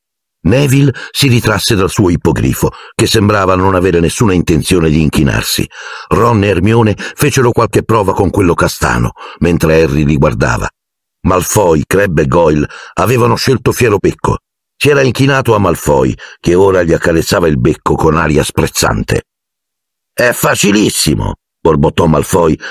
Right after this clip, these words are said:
abbastanza forte da farsi sentire da Harry. "Lo sapevo, se ce l'ha fatta Potter, scommetto che non sei per niente pericoloso, vero?", disse all'ippogrifo.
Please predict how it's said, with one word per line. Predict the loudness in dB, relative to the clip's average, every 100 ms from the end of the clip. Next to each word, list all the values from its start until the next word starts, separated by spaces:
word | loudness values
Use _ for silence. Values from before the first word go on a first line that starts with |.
| -6
abbastanza | -2 -2 0 -2 -2
forte | -2 -2 0
da | 0 0
farsi | 0 0 -2
sentire | 0 0 0 2
da | 2
Harry. | 0 0 -2 -4 -8 _ _ _ _ _ _
"Lo | 0 0
sapevo, | 0 0 0 2 2 0 -2
se | -2 0
ce | 0
l'ha | 0
fatta | -2 -2 -2 0
Potter, | 0 0 0 0 -2 -10 -18 -18
scommetto | -4 0 2 2 0
che | 0 0
non | 0
sei | 0 0
per | 2 2
niente | 0 0 0
pericoloso, | 0 2 2 4 2 2
vero?", | 2 2 0 -2 _ _ _ _ _
disse | -4 -2 0 0
all'ippogrifo. | 0 0 0 0 0 0 -2